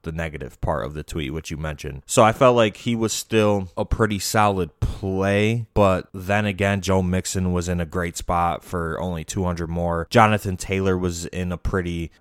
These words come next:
great spot for four hundred more, and we'll talk about him shortly. Definitely could have gotten off Hunt to play one of those guys,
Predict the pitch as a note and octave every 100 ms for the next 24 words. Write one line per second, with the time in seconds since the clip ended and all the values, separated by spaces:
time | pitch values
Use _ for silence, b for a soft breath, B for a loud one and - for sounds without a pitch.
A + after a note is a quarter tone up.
0 | E2+ F#2+ F2+ E2 - F#2+ F2 E2 - -
1 | F2+ E2+ D2+ D2+ b _ - A2 G2+ G2+
2 | F#2+ F#2+ F#2+ F2+ D#2+ D#2 - D#2+ D#2+ D2
3 | D#2+ F2 E2+ D#2 D2+ - - - G#2 F#2
4 | F2 F#2+ F2+ - A2 - A#2 G#2+ - -
5 | G#2 F#2+ D#2+ F2+ F2+ D2+ G1+ F2 E2+ -
6 | - F2+ - - E2 - F#2 E2+ F2 F2
7 | D2+ F2 F2+ E2+ E2+ E2+ E2+ E2 - -